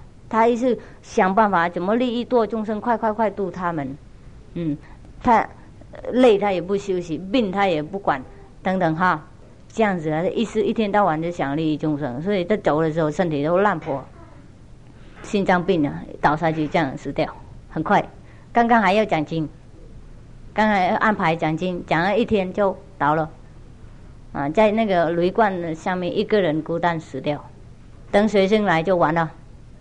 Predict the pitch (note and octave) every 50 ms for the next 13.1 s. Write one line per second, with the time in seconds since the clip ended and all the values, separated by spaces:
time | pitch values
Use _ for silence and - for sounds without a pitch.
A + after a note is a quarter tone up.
0 | - - - - - - - - - F#3 F3+ A3+ G#3+ G#3+ G#3 A3+ A3+ G#3+ G3 F3+
1 | F#3+ G3+ G#3+ G3+ G#3 A3 G3 F#3 G3 F#3 F3+ F3+ - G3 G3 F3 - - - -
2 | G3+ F#3 E3+ F3 F#3+ F3 E3 D#3 C#3+ C#3 - F3 E3 D#3+ C#3 C#3 C#3 C#3 C#3 D3+
3 | D3+ D3 C3+ D3 - - - - - - - - - - - - - - - -
4 | - - - - - - C#3 C#3+ C#3+ C#3+ - - - - - - - - - -
5 | - - - - - - - - - - - - - - - - A#3+ C4 C4+ B3
6 | A3 F3+ D#3 E3 - - G3+ G3 G3+ G3+ B3 A#3+ A#3 A3 G3 E3+ D#3+ D#3 D#3+ -
7 | - - - - F3+ F#3 G3 G#3 A3+ E3+ - - B3+ B3+ B3 A#3+ A#3 - B3 A3+
8 | G3+ F#3 - G3 G3 G3+ G#3+ G3+ G3 G3 F#3+ F#3+ - - - - - - - -
9 | - - - - - - - - - - - - - - - - - - - -
10 | - - - - - G3+ C#3+ D3+ D#3+ F3 F3 F#3 F3 F3 - G3 F3+ D#3+ D3+ D3
11 | D3 D3 D3 C#3+ C#3+ D3 D#3+ F#3 F3+ E3 C3+ B2+ C3 C3+ C#3 C3 - - - -
12 | D3+ D3 D3+ E3 F#3 F3 E3+ - D#3+ D#3 D#3+ E3 D#3+ - F3+ E3+ F3 F3+ F3+ E3+
13 | E3+